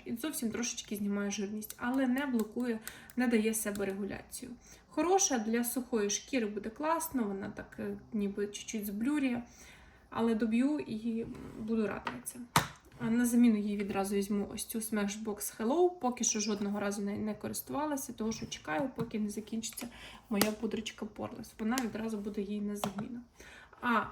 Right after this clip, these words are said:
мій сумочний варіант — це ось така пудра від Пупа, яка в мене постійно б'ється, яка в мене в такому жахливому стані. Але в мене тут з нею шикарний прогрес. Подивіться, залишилося вже зовсім трошечки.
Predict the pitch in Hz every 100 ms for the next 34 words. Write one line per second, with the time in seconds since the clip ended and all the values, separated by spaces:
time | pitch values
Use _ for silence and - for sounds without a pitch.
0 | - 247 247 - - 330 349 269 - 220
1 | 202 196 202 - - 285 - 240 - 208
2 | 208 226 202 196 214 - 294 277 240 214
3 | 214 208 208 196 220 - - 202 208 214
4 | 233 285 277 - 233 214 208 202 202 208
5 | - - 202 208 208 - 214 202 214 214
6 | - 247 269 262 - - - - 208 214
7 | 220 202 202 202 196 - 233 196 202 208
8 | - 208 262 262 202 226 214 - 214 247
9 | 233 233 220 214 214 214 233 233 226 214
10 | 247 277 262 247 -